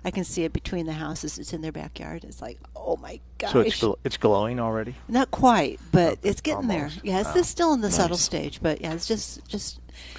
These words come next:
Speaker 1: trickling down. You can see it in the next week. It's, they're, the, they're gonna be really lovely.
Speaker 2: Yeah, I, I don't even know how to describe it, but I'm only seeing on mine just so far what I'd call almost the undercolor or the base changing.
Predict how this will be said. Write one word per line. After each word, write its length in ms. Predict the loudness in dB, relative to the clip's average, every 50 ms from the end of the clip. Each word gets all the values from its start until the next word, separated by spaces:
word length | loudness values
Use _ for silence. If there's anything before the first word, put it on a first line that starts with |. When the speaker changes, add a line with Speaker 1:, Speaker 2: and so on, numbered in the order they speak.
| -18 -18 -14 -4
Speaker 1:
trickling 380 | -2 -2 -2 -2 -2 -4 -2
down. 260 | -2 0 0 0 -2 -4
You 60 | -4
can 120 | -6 -6
see 140 | -4 0 0
it 40 | 0
in 80 | 0 -2
the 80 | -4
next 280 | -4 -6 -6 -6 -6 -4
week. 220 | -2 -2 -2 -4
It's, 160 | -6 -10 -10 -12 -12
they're, 220 | -10 -8 -8 -8 -10 -10 -10
the, 240 | -8 -6 -6 -6 -8
they're 140 | -8 -10 -10
gonna 140 | -8 -8
be 100 | -8 -6
really 220 | -6 -6 -8 -8 -8
lovely. 320 | -10 -12 -12 -12 -10 -10
Speaker 2:
Yeah, 240 | -8 -6 -6 -6 -8 -8 -12 -18 -20 -14 -10 -10
I, 80 | -10 -10 -8 -4 -2
I 100 | 0 2
don't 200 | 2 2 2 0
even 260 | -2 -4 -6 -6 -6
know 80 | -4
how 120 | -2 -2 -4
to 100 | -4 -4
describe 400 | -8 -8 -6 0 2 2 2 2
it, 100 | -2 -4
but 80 | -4
I'm 140 | -4 -2 -2
only 180 | -2 -2 -2 -4
seeing 540 | -2 -2 -2 -2 -2 -2 -4 -4 -6 -10 -12 -16 -18 -20 -20 -20 -18 -18 -18 -18 -20 -20 -20 -20 -12 -6 -6
on 180 | -4 -4 -4
mine 380 | -4 -2 -2 -2 -4 -4 -8 -10
just 180 | -10 -10 -6
so 140 | -4 -4 -4
far 240 | -2 0 0 0 0
what 120 | 0 -2
I'd 200 | -4 -6 -8 -10
call 260 | -4 0 2 2 2 2
almost 360 | 0 -2 -2 -4 -6 -4 -4
the 180 | -4 -4 -6 -8 -14 -18 -20 -20 -20 -8 -4
undercolor 760 | -4 -2 -2 -2 -4 -4 -2 0 0 0 0 0 -2 -2
or 40 | -4
the 100 | -6 -8 -6
base 500 | -4 -4 -4 -4 -4 -6 -6 -6 -6 -8 -8 -10
changing. 560 | -6 -4 -4 -4 -4 -6 -8 -8 -8 -8